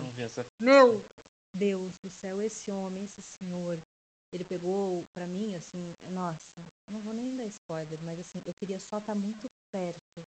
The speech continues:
Speaker 1: pra ver
Speaker 2: Uhum.
Speaker 1: ele
Speaker 2: Até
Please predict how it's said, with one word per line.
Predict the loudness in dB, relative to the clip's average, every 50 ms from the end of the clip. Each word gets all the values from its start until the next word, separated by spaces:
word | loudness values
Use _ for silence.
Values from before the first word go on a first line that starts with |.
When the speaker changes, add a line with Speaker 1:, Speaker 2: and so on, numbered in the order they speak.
| _ _ _ _ -8
Speaker 1:
pra | -6 -4 -4
ver | -4 -4 -6 -6 -6 -8 _ _ _ _ _ -10
Speaker 2:
Uhum. | -10 -10 -10 -10 -12 -14 -16 _ _ _ _ _ _ _ _ _ _ _ _ _ _ _ _ _ -2
Speaker 1:
ele | 0 0 4
Speaker 2:
Até | 4